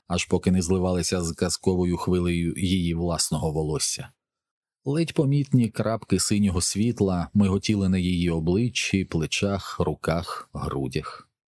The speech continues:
Кістяні нарости, що проштрикнули її шкіру, виросли в округлі майже архітектурні з'єднання з тим буйством, що її оточувало.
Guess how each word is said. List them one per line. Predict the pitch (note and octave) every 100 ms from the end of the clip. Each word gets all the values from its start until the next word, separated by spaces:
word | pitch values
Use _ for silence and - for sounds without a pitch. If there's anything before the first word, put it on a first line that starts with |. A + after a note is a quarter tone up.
| _ _ _
Кістяні | - E2+ - G2 F#2+
нарости, | F#2+ A2 F#2+ - - D2+
що | - F2+
проштрикнули | - F2+ - F#2+ - G2+ F2+ F2
її | E2+ E2 E2
шкіру, | - - G2 F#2+ F2+
виросли | E2 G2 F2 E2+ - F2
в |
округлі | E2+ - F#2+ G#2+ A2
майже | G2 G2 F#2 F#2
архітектурні | F2+ - F#2 G2 - F#2 E2+ F2
з'єднання | E2 D#2+ F#2 D#2 F2+ E2+ E2+ D#2
з | E2+ E2 -
тим | F#2 E2+
буйством, | D#2+ G2+ F2 - F#2 E2
що | - F2+
її | F2 E2+ E2+
оточувало. | E2 - E2 - - G1+ G1+ -